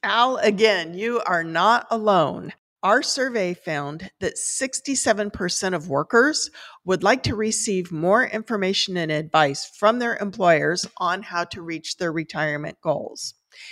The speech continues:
And fifty-seven percent would prefer to rely on outside experts to manage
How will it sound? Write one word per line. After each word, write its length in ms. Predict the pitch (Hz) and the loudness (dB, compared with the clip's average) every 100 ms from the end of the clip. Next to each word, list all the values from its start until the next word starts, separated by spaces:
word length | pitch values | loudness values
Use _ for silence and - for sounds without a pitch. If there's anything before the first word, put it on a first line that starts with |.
| - - - | -20 -16 -2
And 420 | 269 254 160 185 - | 2 4 2 -4 -10
fifty-seven 640 | 185 185 180 - 262 277 240 | -8 -8 -8 -2 0 0 -4
percent 560 | - 160 - 151 147 - - | -8 -8 -6 -4 -4 -6 -10
would 160 | 180 - | -10 -8
prefer 580 | 165 - - 233 226 233 - | -12 -14 -4 0 2 0 -4
to 120 | 220 | -4
rely 540 | 202 196 170 160 156 - | 0 0 2 0 0 -2
on 200 | 160 156 | -6 -2
outside 540 | 170 - - 156 147 - | -2 -2 -4 -4 -4 0
experts 680 | 233 233 - - - - - _ _ _ | -2 -2 -6 -6 -6 -8 -10 _ _ _
to 80 | - | -6
manage 460 | 220 262 175 156 | -2 0 0 -4